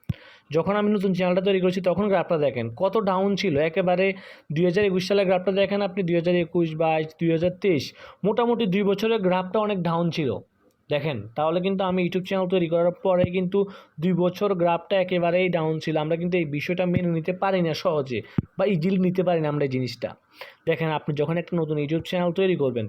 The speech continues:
তখন কিন্তু স্বাভাবিক আপনার ভিডিওতে ভিউজ কম থাকবে, এটা আপনাকে মানতে হবে। সু-, আস্তে আস্তে কিন্তু ভিউজ আসবে অবশ্যই, সময়ের সাথে সাথে আপনার ভিউজটা ইনক্রিজ হবে, কিন্তু শুরুতে কখনো ভিউজ ইনক্রিজ হবে না বা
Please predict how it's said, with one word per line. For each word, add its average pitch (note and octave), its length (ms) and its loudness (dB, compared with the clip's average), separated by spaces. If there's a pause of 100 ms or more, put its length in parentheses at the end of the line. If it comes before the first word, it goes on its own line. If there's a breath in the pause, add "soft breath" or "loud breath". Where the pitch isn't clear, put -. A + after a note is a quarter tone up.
তখন F3 280 -4
কিন্তু E3 240 -4
স্বাভাবিক E3 380 -2 (420 loud breath)
আপনার D#3 300 -4
ভিডিওতে D3 320 -2
ভিউজ D3+ 180 0 (100)
কম E3 120 0 (120)
থাকবে, E3 300 -2 (680 soft breath)
এটা F3+ 160 0
আপনাকে F#3+ 240 -2 (120)
মানতে F#3+ 220 0 (100)
হবে। C#3+ 180 0 (120)
সু-, - 160 -12 (140)
আস্তে - 200 -8
আস্তে F#3+ 220 -10
কিন্তু A3 140 0 (100)
ভিউজ F3+ 180 0 (200)
আসবে A2+ 280 -4 (100)
অবশ্যই, A#2+ 320 -6
সময়ের C#3+ 240 -4
সাথে C#3+ 160 0
সাথে D3+ 180 0
আপনার C#3+ 180 -2 (480 loud breath)
ভিউজটা F#3+ 420 2 (280)
ইনক্রিজ G3 460 -2
হবে, C3+ 220 2
কিন্তু A#2 240 -6
শুরুতে D#3 220 -4 (100)
কখনো D#3+ 220 -2 (100)
ভিউজ C#3+ 200 -2 (140)
ইনক্রিজ C3+ 340 -8
হবে D3 180 -2
না C#3+ 120 -2
বা C#3 60 0